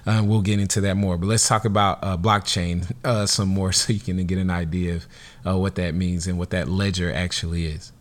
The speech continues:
Uh, so the first thing to understand about the blockchain is it utilizes cryptography and code, uh, to create a trust protocol, really protect the information that's locked within it.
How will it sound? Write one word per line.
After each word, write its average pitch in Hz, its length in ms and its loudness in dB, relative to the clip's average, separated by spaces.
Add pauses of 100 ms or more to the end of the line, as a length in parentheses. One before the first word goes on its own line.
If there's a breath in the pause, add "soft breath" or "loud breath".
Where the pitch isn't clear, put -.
(1200 loud breath)
Uh, 120 80 6
so 143 160 8
the 139 80 8
first 214 220 8
thing 294 120 4
to 226 40 8
understand 151 320 6
about 120 180 8
the 110 80 4
blockchain 117 540 6
is 110 220 6
it 110 160 4
utilizes 147 560 8
cryptography 143 1040 4
and 104 180 2
code, 147 500 8 (380 loud breath)
uh, 110 200 6
to 107 540 4 (600)
create 120 480 4
a 107 220 4
trust - 380 4
protocol, 131 580 6
really 123 220 6
protect 123 460 2
the - 100 -2
information 107 720 2
that's 92 220 2
locked 98 260 2
within 113 300 2
it. 117 220 0